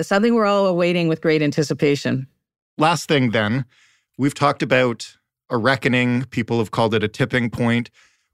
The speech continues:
Speaker 2: Will we notice when we hit that tipping point? Is it really a tipping point, or is it just a continued ramped up decline? And what happens? Like, where is the point at which the system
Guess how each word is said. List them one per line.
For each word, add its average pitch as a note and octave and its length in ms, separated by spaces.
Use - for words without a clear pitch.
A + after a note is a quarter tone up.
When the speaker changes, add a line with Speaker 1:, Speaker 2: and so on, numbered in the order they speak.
Speaker 2:
Will A3 260
we D4 160
notice A3 720
when D3+ 420
we D3+ 120
hit G#3+ 300
that G#2+ 240
tipping A#2 320
point? C3 280
Is G3+ 200
it D3 120
really F3+ 360
a F3 60
tipping F3 360
point, D3+ 300
or D3 180
is D#3+ 140
it F3 100
just D#3+ 280
a E3 60
continued D#3 880
ramped D3+ 280
up C3 100
decline? E3+ 340
And D3+ 200
what F3 180
happens? B2+ 720
Like, C3 140
where D#3 360
is D3+ 200
the B2+ 100
point A#2+ 320
at A#2 100
which A#2 280
the A#2+ 120
system G#2+ 640